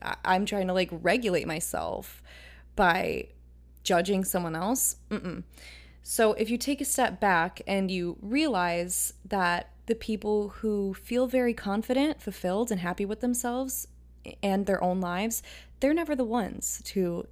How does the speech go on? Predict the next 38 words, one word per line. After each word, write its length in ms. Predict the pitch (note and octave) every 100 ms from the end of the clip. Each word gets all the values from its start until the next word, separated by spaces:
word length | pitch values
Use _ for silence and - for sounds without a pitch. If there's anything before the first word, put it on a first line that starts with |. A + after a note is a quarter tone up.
| -
express 640 | F#3 - - F3+ - -
these 320 | - G3+ F#3
judgmental 600 | - G3 F#3 F#3 F3+ F3+
statements. 640 | - F3+ - - - - - - - - - - - - -
Even 560 | C4 C4 C#4 C#4 D4 C#4 -
if 160 | A3+
th-, 120 | - - -
they 160 | G#3 A3+
may 180 | A#3 A3+
think 280 | - F3+ -
them, 340 | F3+ F3 F#3+
even 220 | - G#3+ G#3+
if 100 | G3+
you 100 | G#3
may 120 | G#3
think 280 | G#3+ F3+ -
them 200 | F3 F3
from 180 | G3
time 220 | F#3+ F3+ E3+
to 80 |
time, 440 | F3 G3 F3 E3+ F3
you 140 | G3
know, 100 | F3
there's 280 | F#3+ A#3 A#3+
no 320 | C4+ C4 C4 -
need 440 | A3+ G#3+ G#3+ G#3+ - - - - - - - -
to 200 | - C4 -
outwardly 580 | A#3 C4 C4 B3+ A#3+
bring 520 | G#3+ A3 - A#3+ B3 B3
someone 300 | - A3+ G#3+
else 200 | G#3+ -
down 340 | G3+ F#3+ F#3+
to 140 | -
lift 220 | G#3+ G#3 -
yourself 360 | G#3+ A#3+ A#3+
up. 300 | C#4+ - - - - - - -
That 300 | - G#3+ -
love 360 | G3+ G#3 F#3+ F#3